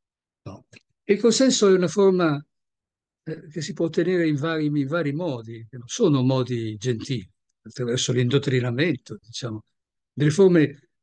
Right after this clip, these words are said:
delle forme di potere ideologico, eh, tremen-, eh, estremamente vi-,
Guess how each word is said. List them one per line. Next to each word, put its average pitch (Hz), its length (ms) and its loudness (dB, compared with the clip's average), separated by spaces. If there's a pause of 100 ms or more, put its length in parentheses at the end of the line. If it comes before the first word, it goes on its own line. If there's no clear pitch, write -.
delle 156 240 0
forme 185 380 4
di 143 260 2
potere 151 760 2 (340)
ideologico, 127 920 -6 (500)
eh, 131 400 -4 (1600)
tremen-, 151 580 -4
eh, - 280 -14 (360)
estremamente 156 1000 2
vi-, 113 220 -4